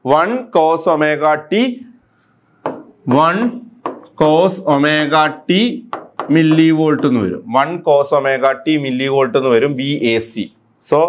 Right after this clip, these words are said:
the എ സി output voltage വി എ സി is, ഏതാണ് ആൻസർ?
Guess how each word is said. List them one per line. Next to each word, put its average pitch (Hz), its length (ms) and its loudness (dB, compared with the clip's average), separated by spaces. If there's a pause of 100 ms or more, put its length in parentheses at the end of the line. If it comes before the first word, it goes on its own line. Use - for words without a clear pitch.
(280)
the 147 100 4 (240)
എ - 20 6 (120)
സി 175 160 2
output 151 360 0
voltage 147 380 0 (140)
വി 156 100 -2 (220)
എ - 20 2 (140)
സി 156 100 0 (220)
is, 226 100 2 (1200)
ഏതാണ് 151 300 0
ആൻസർ? 139 300 0